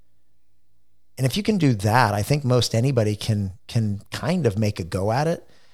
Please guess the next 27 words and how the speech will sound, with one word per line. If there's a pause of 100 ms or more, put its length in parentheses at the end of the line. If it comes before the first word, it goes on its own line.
(160)
but
you're
not
gonna,
like, (240)
get
rich
quick, (760)
you
know? (460)
Like,
it's
cool,
like, (640)
to, (220)
to
get (520)
some,
you
know,
to,
to (160)
make
money
off
of
YouTube.